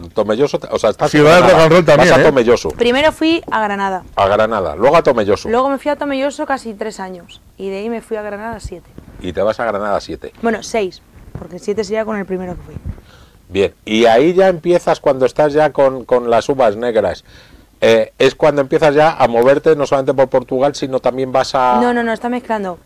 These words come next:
Speaker 3: Lo
Speaker 1: Acá.
Speaker 3: de Portugal y las calles de Granada era con la banda que hice en
Speaker 1: Con
Speaker 3: Granada.
Speaker 1: la primera,
Speaker 3: The
Speaker 1: bien.
Speaker 3: Black Race fue
Speaker 1: Ese es
Speaker 3: por
Speaker 1: el
Speaker 3: la
Speaker 1: lío que tengo
Speaker 3: provincia
Speaker 1: yo,
Speaker 3: y por
Speaker 1: bien.
Speaker 3: algunos pueblos de Madrid.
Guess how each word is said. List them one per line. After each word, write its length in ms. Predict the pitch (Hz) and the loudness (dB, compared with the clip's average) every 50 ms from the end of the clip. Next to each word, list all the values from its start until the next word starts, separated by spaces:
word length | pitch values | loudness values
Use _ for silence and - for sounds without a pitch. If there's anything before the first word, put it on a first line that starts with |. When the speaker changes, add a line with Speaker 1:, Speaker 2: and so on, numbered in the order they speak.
| _ - | _ -12
Speaker 3:
Lo 120 | - - | -6 -4
Speaker 1:
Acá. 120 | 226 220 220 262 | -2 0 0 0
Speaker 3:
de 40 | 254 | 0
Portugal 580 | 226 233 220 - 226 226 220 240 269 311 339 | 0 -2 -2 0 -2 2 2 4 2 2 0
y 40 | 330 294 | -2 -2
las 120 | 269 240 | -4 -4
calles 260 | - - 262 269 277 247 | -4 -4 -4 -4 -2 -2
de 80 | 277 262 | -4 -2
Granada 460 | 254 254 247 254 262 269 302 330 349 - - - _ _ - - | -2 -2 -2 -2 -2 0 -2 -2 -4 -8 -18 -20 _ _ -16 -6
era 160 | 202 220 233 | -2 -2 0
con 140 | 214 262 262 | 0 0 2
la 100 | 254 240 | 2 2
banda 280 | 240 247 254 269 269 226 | 2 0 0 -2 -4 -2
que 120 | 233 233 | -2 -2
hice 300 | 240 262 254 - - 302 | -2 -4 -6 -4 -6 -4
en 80 | 285 269 | -4 -2
Speaker 1:
Con 20 | 226 208 | -4 0
Speaker 3:
Granada. 260 | - 123 120 101 - 113 | 2 2 2 2 2 2
Speaker 1:
la 120 | 117 113 | 2 2
primera, 420 | - 113 110 113 - 110 101 90 - | 2 0 0 2 4 2 4 4 2
Speaker 3:
The 80 | 226 | 4
Speaker 1:
bien. 100 | 226 - 233 | 4 6 6
Speaker 3:
Black 160 | - 302 - | 4 4 4
Race 240 | 302 320 339 370 381 349 | 4 4 4 4 2 0
fue 220 | - - 480 494 | 0 2 2 4
Speaker 1:
Ese 100 | - 151 | 4 4
es 40 | - | 4
Speaker 3:
por 60 | 226 | 4
Speaker 1:
el 60 | - - | 4 4
Speaker 3:
la 80 | 220 | 6
Speaker 1:
lío 80 | - 139 | 6 6
que 60 | 135 123 120 | 6 6 4
tengo 80 | 123 - | 4 4
Speaker 3:
provincia 340 | 123 117 - - 370 381 381 | 4 4 6 6 6 6 4
Speaker 1:
yo, 40 | - | 2
Speaker 3:
y 40 | 285 | 0
por 80 | 254 | 0
Speaker 1:
bien. 140 | 214 233 233 | 2 4 4
Speaker 3:
algunos 260 | 226 214 240 247 240 | 4 4 2 0 0
pueblos 200 | - 247 254 262 254 | 0 0 0 0 -2
de 40 | 240 | -4
Madrid. 280 | 196 190 185 180 175 | -4 -4 -6 -6 -8